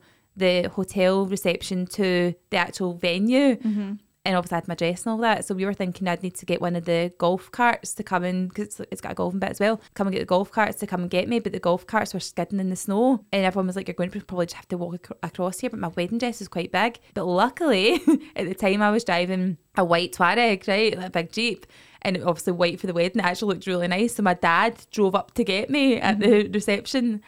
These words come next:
Speaker 1: or at the hotel reception, sorry, and basically bundled me into the car. It's like your whole cupboard, now you're trying to shove everything into it. <laughs> Shoving me into the car and closed the door.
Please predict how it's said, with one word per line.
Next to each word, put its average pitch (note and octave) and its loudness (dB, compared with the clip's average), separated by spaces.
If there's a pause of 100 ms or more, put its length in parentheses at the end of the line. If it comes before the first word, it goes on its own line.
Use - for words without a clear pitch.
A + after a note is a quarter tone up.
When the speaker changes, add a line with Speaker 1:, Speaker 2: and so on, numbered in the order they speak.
Speaker 1:
or G3+ 2
at F#3+ 0
the F#3 -4
hotel G3+ 0
reception, A3 -4
sorry, A3 0 (340)
and F#3+ 0
basically G3+ 2
bundled A3 2
me A3+ 2
into G#3 0
the F3+ 4
car. G#3 4 (180)
It's G#3 -4
like G#3 -2
your G3+ 2
whole A3 6
cupboard, A3 2
now G#3 2
you're G3 2
trying - -2
to G3+ 0
shove F#3+ 0
everything F#3+ 0 (140)
into A#3+ 4
it. C#4 6
<laughs> - -
Shoving B3+ 4
me A#3+ 4
into A3 2
the G#3 6
car F#3+ 4
and G#3+ 2
closed G3+ 0
the G3+ 0
door. G3+ 4